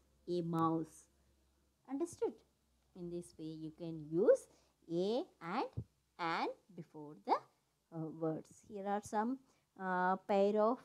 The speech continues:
fill in the blanks are there here. You can do it as a homework. Uh, I already said, if it sounds like vowel, then you can place a and before the word. If it sounds like, uh, consonants, you can place A before that.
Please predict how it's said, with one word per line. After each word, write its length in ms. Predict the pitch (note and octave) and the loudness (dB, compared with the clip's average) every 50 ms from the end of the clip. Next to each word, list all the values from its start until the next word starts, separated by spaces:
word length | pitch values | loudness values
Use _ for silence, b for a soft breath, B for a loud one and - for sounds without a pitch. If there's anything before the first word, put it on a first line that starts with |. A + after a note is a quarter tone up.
| _ _ | _ _
fill 140 | - A#3+ A#3+ | -2 0 0
in 120 | A3+ A3 G#3+ | 0 0 -2
the 80 | A3 | -4
blanks 420 | G3 F#3 F#3+ G3 G3 G3+ A3 G#3+ - - _ | -6 0 0 0 0 0 -2 -8 -12 -4 _
are 200 | F#3+ F#3 F3+ F3+ F3 | 2 2 2 2 -2
there 280 | F3+ F#3 F#3+ G3+ G#3+ G#3+ - - | -4 -4 -4 -2 -4 -4 -6 -10
here. 300 | G3+ F3+ F#3+ G3+ A#3+ D4 A4+ A4 b b b b b b _ | -12 -8 -2 0 2 2 2 0 b b b b b b _
You 220 | - G3 F#3 F3+ F#3 - _ - | -4 0 0 0 0 -2 _ 0
can 260 | A#3+ A#3 B3+ D4+ F#4+ G#4 - _ _ _ - F#3 E3+ | 0 2 2 0 0 -4 -8 _ _ _ -20 -16 0
do 160 | - F3+ F3+ F#3 F3 | 0 0 2 2 -4
it 160 | G#3 B3+ B3+ - - - | -10 -14 -14 -18 -16 -14
as 220 | D3 D#3 D#3 D#3 D#3 - - | -10 -10 -10 -10 -12 -8 -8
a 80 | C#4+ F4+ - _ _ _ _ _ - | -8 -8 -8 _ _ _ _ _ -4
homework. 400 | E3+ D#3 D3+ C#3+ C#3+ C3+ C#3 - _ _ _ - | -2 -2 -2 -2 -4 -6 -12 -14 _ _ _ -18
Uh, 80 | A3 - - - - A3 - - - - | -16 -16 -16 -16 -18 -20 -20 -20 -18 -12
I 80 | A3 A3 | -8 -8
already 380 | G#3+ G#3 G3+ G3 F#3+ G3 G3+ G#3+ | -6 -6 -8 -8 -8 -10 -12 -10
said, 220 | - - C4+ F4 - b b b b _ | -8 -8 -8 -8 -10 b b b b _
if 100 | - - | -8 -6
it 100 | G#3+ G3+ | -6 -6
sounds 400 | - - A3 A3 A3 A3 - - - | -6 -8 -10 -10 -10 -10 -12 -4 -2
like 200 | A3+ A#3 A#3 - | -2 -2 -2 -4
vowel, 320 | - G#3 G#3+ A3 C4 D4 C5 D#5 - _ _ _ _ B3+ | -6 -6 -2 0 2 2 2 0 -4 _ _ _ _ -12
then 180 | F3+ F3+ F3+ | -12 -10 -10
you 100 | E3 E3+ - | -10 -14 -14
can 180 | - F3+ F3 G3 - | -14 -14 -14 -14 -8
place 240 | - F#3+ G3 G3+ - - | -4 -4 -4 -2 -2 -2
a 60 | C#4 B4 C#5+ b b b b b b - F#3 G3 | -2 -2 -2 b b b b b b -4 -2 0
and 160 | A3 A#3 A3 | 2 2 2
before 340 | F#3+ F3+ F#3 - F3 E3 D#3+ D#3 | 0 -2 -4 -4 -4 -4 -4 -2
the 80 | D#3+ D#3 | -4 -4
word. 240 | D3+ D#3 D#3 D#3 - - | -4 -4 -8 -10 -12 -14
If 80 | F#3 - - | -18 -18 -14
it 160 | G3+ G#3 G#3 _ _ | -14 -14 -14 _ _
sounds 440 | - - B3 A#3+ B3 C4 C4 C4 - | -6 -2 0 0 0 0 -2 -6 -4
like, 400 | A#3+ A#3+ B3+ D#4 G#4+ - _ - _ _ _ _ _ _ _ _ _ _ _ _ _ _ _ _ | 0 2 2 2 2 -2 _ -20 _ _ _ _ _ _ _ _ _ _ _ _ _ _ _ _
uh, 80 | - - _ | -20 -16 _
consonants, 600 | - C4+ C#4+ D#4 D4+ D#4+ C4+ F#3 D#3+ E3 E3 - - | 2 2 2 2 0 -4 -6 -4 -6 -8 -10 -12 -16
you 80 | G3 - | -14 -12
can 120 | - F#3+ F#3 - _ | -12 -12 -12 -12 _
place 320 | G#3+ B3 A#4 D#5 D5+ - - _ _ _ F#3+ | 2 4 4 4 4 0 -8 _ _ _ -14
A 100 | F3+ G3 | -10 -10
before 340 | A#3 G#3 D#3+ D3+ - D3 C#3 - | -10 -10 -12 -16 -16 -16 -16 -14
that. 140 | D3 D3 | -16 -18